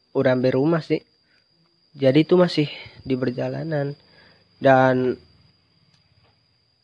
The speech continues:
gue sampai rumah sekitar jam berapa? Jam sepuluh kayaknya.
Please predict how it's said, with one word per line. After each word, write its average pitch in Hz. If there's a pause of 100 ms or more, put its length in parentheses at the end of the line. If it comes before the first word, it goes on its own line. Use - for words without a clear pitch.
(1040)
gue 151
sampai 190
rumah 143
sekitar 139
jam 135
berapa? 165
Jam 147
sepuluh 165
kayaknya. 139